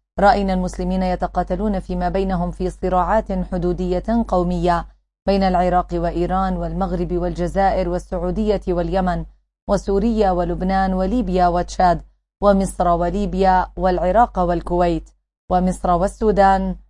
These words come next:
وباكستان وأفغانستان. من ناحية التحليل السياسي وكشف مخططات المستعمرين، تريد أمريكا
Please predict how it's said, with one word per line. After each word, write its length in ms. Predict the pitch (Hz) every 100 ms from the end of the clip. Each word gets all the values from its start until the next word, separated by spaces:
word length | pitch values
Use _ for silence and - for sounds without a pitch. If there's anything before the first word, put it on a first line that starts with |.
| _ _
وباكستان 920 | 202 185 185 185 180 - - 180 175
وأفغانستان. 1400 | 170 165 165 - 226 - 165 175 165 165 - 165 160 151 - _ _ _ _ _ 202
من 100 | 208
ناحية 360 | 214 277 262 190
التحليل 480 | - 180 175 180 170
السياسي 640 | - 165 165 - 185 185
وكشف 400 | 175 - 202 -
مخططات 680 | 175 170 - 180 170 - -
المستعمرين، 800 | 170 165 - 170 165 160 160 - _ _ _ _ 190
تريد 220 | 190 175
أمريكا 640 | - 175 190 180 185 180